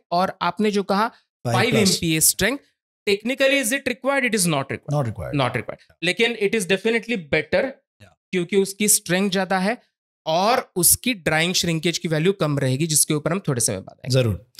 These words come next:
Speaker 2: अ, सर, ये तो आपने बता दिया, अ, अ, लोड बेयरिंग के बारे में, अ, लेकिन हल्के होने का फायदा भी तो होता होगा ना, क्योंकि ब्रिक के कंपैरिजन में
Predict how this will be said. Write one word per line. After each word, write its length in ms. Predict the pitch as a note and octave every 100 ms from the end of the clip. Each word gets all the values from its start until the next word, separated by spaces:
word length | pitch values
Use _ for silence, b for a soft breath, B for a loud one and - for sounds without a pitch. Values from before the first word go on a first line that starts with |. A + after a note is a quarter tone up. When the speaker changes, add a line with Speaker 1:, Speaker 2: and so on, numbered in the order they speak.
| B B
Speaker 2:
अ, 320 | D3 D3+ D#3+ E3 D#3 _ _ _
सर, 520 | - G3 G#3 G3 - _ -
ये 160 | D3+ D3+
तो 100 | F3
आपने 180 | D#3+
बता 200 | E3 D#3
दिया, 280 | D3+ D#3 D#3+
अ, 220 | F3+ F3 - - - _ _ _ -
अ, 180 | - D3 C#3+
लोड 220 | D#3 D3
बेयरिंग 360 | C#3 C#3 C#3+
के 60 | C3+
बारे 180 | B2 B2
में, 140 | C3+ - b b b -
अ, 60 |
लेकिन 480 | D3 D#3+ D#3 A#3+ C4 _ -
हल्के 300 | C#3+ D3+ F3
होने 220 | G3+ F#3+ G#3
का 80 |
फायदा 260 | G#3+ C3+ E3
भी 100 | F#3+
तो 80 | G3
होता 140 | C#3
होगा 120 | C3+
ना, 80 | F#3
क्योंकि 240 | F#3+ F3 F3+
ब्रिक 300 | C3+ D#3+ F#3
के 100 | F#3+
कंपैरिजन 440 | E3 D3+ C#3+ C#3
में 180 | A2+